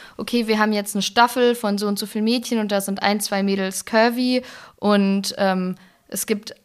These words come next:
ein, zwei kommerzielle Jobs“, aber das quasi dahinter oder eine Reihe weiter oder, ne, in der echten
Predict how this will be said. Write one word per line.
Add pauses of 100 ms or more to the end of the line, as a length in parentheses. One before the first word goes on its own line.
(400)
ein,
zwei
kommerzielle
Jobs“,
aber
das
quasi (160)
dahinter
oder
eine
Reihe
weiter
oder,
ne,
in
der
echten